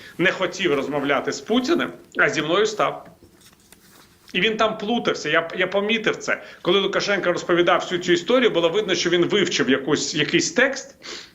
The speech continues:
який не мав ніякого відношення до реальності, і плутався в ньому. Спочатку він сказав, що Пригожин не хотів розмовляти з Путіним. А потім він говорив, що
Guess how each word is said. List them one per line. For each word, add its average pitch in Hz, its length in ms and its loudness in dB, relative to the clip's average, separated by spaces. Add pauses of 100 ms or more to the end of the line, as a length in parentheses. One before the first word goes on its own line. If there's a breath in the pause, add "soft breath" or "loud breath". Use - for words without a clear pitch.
який 165 200 2
не 175 80 4
мав 165 200 2
ніякого 165 320 0
відношення 160 420 -2
до 147 60 2
реальності, 127 460 0
і 202 60 -4
плутався 185 600 0
в 117 80 -6
ньому. 95 260 -6
Спочатку 202 480 0
він 160 120 -4
сказав, 180 340 0
що 165 300 0 (320 loud breath)
Пригожин 180 520 2
не 165 60 0
хотів 175 360 -2
розмовляти 170 560 0
з - 80 -6
Путіним. - 500 -2 (380 loud breath)
А 170 120 2
потім 214 380 0
він 190 120 -2
говорив, 180 380 0
що 190 300 0